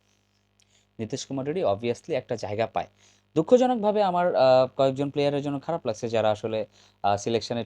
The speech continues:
টিকে নাই বা তাদেরকে রাখা হয় নাই। তারা হচ্ছেন আপনার যারা দুই হাজার তেইশ সালের, আহ, খেলেছে অনেকেই,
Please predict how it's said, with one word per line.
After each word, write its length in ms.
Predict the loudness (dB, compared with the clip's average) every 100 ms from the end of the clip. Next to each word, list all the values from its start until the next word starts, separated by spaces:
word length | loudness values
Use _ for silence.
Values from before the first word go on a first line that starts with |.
| -8
টিকে 240 | -4 -2
নাই 160 | -2 2
বা 260 | 4 4 4
তাদেরকে 420 | -2 -2 -2 0
রাখা 260 | 0 0
হয় 160 | -2 -2
নাই। 120 | -2
তারা 200 | -2 -2
হচ্ছেন 360 | -2 -8 -10 -10 _ _ _ _ _
আপনার 380 | -4 -2 -4 -4 _ _ _ _ _ _ _ _ _ _ _ _ _ _ _ _ _ _ _ _ 0
যারা 120 | 2
দুই 120 | 2
হাজার 160 | 0 -2
তেইশ 220 | -4 -4
সালের, 320 | -2 -2 0
আহ, 180 | 0 0
খেলেছে 340 | -2 -4 -2
অনেকেই, 360 | -4 -4 -6